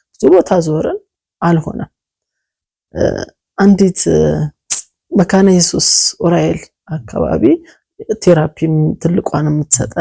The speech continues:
የምታሰራለን እህት ነበረች እና ያቺ እህት ልክ ወስደን እንዲህ እንዲህ ሆነ ምንድን ነው ብለን ስንላት በጣም ነው የደነገጠች። "በጌታ በኢየሱስ አይሆንባችሁ፣ አይሆን ምንድን ነው?"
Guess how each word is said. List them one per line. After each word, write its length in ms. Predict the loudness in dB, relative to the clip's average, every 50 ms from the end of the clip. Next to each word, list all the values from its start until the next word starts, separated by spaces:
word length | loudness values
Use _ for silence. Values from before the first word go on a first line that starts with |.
| -6 -4 -4
የምታሰራለን 1160 | -2 0 0 0 0 -2 -4 -10 _ -2 -2 0 0 0 0 0 0 0 -2 0 0 0 0 2
እህት 240 | 2 2 0 -2 -4
ነበረች 560 | -6 -6 -6 -8 -8 -8 -6 -6 -6 -6 -6 -8 -6 -6
እና 220 | -6 -4 -2 -2 -2 -2 -4 _ _ _ _ _ _ _ _ _ _ _ _ _ _ _ 0
ያቺ 280 | 2 2 2 2 0 2 4
እህት 260 | 6 6 6 4 2 -2 -12 _ _ _ _ _ _ _ -8 -2
ልክ 280 | -2 -2 -2 -2 -8 -4 -2 0 0 0 -2 -2 -4 -4 -6 _ _ -14 -8 -2
ወስደን 440 | -2 0 0 0 0 0 2 2 2
እንዲህ 200 | 0 0 0 2
እንዲህ 360 | 2 2 2 2 0 2 2 2 0 0 0 -2 -2 -2 -2 -4 -6
ሆነ 280 | _ -6 -6 -4 -2 -2 -4 -4 -6 -8 -10 _ _ _ _ _ _ _ 0
ምንድን 320 | 2 4 4 4 2 0 0
ነው 140 | 0 -2 -2
ብለን 300 | -2 -2 -2 -2 -2 -2
ስንላት 500 | -4 -4 -4 -2 -2 0 0 0 -2 -4 _ _ _ _ _ _ _ _ _ _ _ -20 _ _ _ _ _ _ _ _ _ _ _ _ 0
በጣም 300 | 0 0 2 0 2 4
ነው 100 | 6 4
የደነገጠች። 500 | 4 4 2 0 -2 -4 -8 -10 -10 _
"በጌታ 360 | -14 -8 -6 -6 -6 -8 -10 -16
በኢየሱስ 460 | -18 _ -20 -20 -16 -14 -14 -14 -14 -18 -20 _ _ _ -20 -16 -6 0
አይሆንባችሁ፣ 680 | 0 0 2 4 2 2 2 0 -6 -14 -8 -8 -8 -10 _ -16 -14 -4
አይሆን 280 | -2 0 4 4 4 2 2 -6 _ _ _ 2
ምንድን 420 | 4 4 4 2 0 0 2 4 4
ነው?" 160 | 2 2